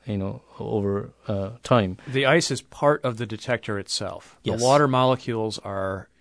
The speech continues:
Speaker 2: you know, in a, part of the device.
Speaker 1: Yes.
Speaker 2: Which also has these, um, photomultipliers,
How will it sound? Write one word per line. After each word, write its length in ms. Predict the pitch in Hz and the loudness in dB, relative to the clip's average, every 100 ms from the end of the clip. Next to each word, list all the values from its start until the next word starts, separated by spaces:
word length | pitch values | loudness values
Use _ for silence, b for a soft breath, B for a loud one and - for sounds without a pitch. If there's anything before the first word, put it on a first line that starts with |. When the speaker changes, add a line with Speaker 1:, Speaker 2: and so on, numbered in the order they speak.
| - | -8
Speaker 2:
you 60 | |
know, 160 | 107 95 107 | -4 -4 -4
in 40 | 107 - | -6 -8
a, 180 | - 180 | -14 -8
part 200 | 147 143 | 0 2
of 60 | 131 | 2
the 80 | 123 120 | -2 -2
device. 380 | 113 98 - - | 0 0 -4 -6
Speaker 1:
Yes. 360 | - 101 - - - | -2 -2 -4 -14 -8
Speaker 2:
Which 260 | 127 123 - | -4 -2 2
also 300 | 127 127 117 | 2 2 0
has 260 | 123 113 | -2 -2
these, 300 | 113 107 104 113 | -2 -4 -4 -4
um, 180 | 104 101 - | -6 -8 -6
photomultipliers, 1300 | - 139 127 127 139 - - 107 95 92 87 107 | 0 2 4 2 2 0 -6 -4 -2 -2 -2 -4